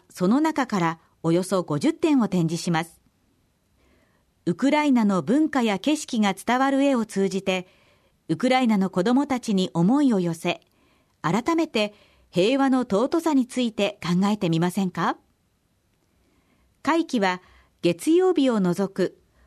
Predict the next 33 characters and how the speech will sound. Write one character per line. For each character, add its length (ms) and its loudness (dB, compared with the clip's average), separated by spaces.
今 220 2
月 360 -2
十 240 0
七 240 -2
日 240 0
土 140 0
曜 200 2
日 140 -4
か 140 -2
ら 160 -2
来 240 2
月 280 -2
二 260 -16
日 340 -4
日 320 -4
曜 160 2
日 100 2
ま 120 0
で 100 -2
で、 260 -2
入 240 2
場 280 2
は 140 2
無 140 2
料 200 0
で 140 0
す。 180 -20
詳 200 0
し 180 0
い 40 0
こ 120 -4
と 120 -2
は、 180 0